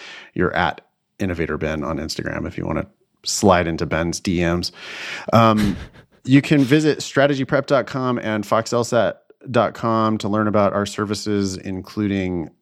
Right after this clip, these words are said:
live classes in, uh, Ben's in D C, I'm in L A and San Francisco teaching live classes, and all sorts of online and one-on-one options, uh, available via our websites.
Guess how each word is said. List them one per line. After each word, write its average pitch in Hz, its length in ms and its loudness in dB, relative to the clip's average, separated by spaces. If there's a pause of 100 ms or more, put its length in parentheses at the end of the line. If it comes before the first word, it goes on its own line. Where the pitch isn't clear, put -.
live 95 500 0
classes 87 600 -2 (200)
in, 85 360 -4
uh, 78 240 -4
Ben's 90 320 2
in 82 140 -4
D 80 160 -4
C, 85 380 -2 (400)
I'm 95 200 4
in 82 120 2
L 85 240 2
A 85 60 2
and 82 360 -2
San 87 140 -2
Francisco - 500 -2
teaching 87 380 -6
live 85 240 -2
classes, 87 560 -2 (500)
and 95 240 0
all 123 160 6
sorts 127 320 0
of 90 160 -8
online 95 480 -4
and 82 240 -6
one-on-one 82 440 -2
options, 78 760 -8 (160)
uh, 65 300 -10 (280)
available 87 420 0
via 80 420 -2
our 78 200 -2
websites. - 720 -4